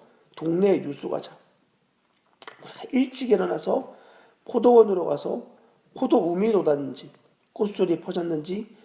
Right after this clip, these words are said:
석류꽃이 피었는지 보자. 거기에서 내가 내 사랑을 내게 주리라." 그 사랑하는 남자와 함께 들로 가서 이제 동네에 유숙하면서 그 포도원에서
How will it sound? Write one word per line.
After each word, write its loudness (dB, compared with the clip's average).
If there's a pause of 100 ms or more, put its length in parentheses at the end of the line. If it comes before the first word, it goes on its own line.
(220)
석류꽃이 0
피었는지 -2
보자. -8 (640)
거기에서 0
내가 2
내 -2
사랑을 0 (220)
내게 -8
주리라." -12 (2000)
그 -2
사랑하는 6
남자와 4
함께 -2 (340)
들로 4
가서 -4 (360)
이제 -4
동네에 0
유숙하면서 -8 (500)
그 -10
포도원에서 4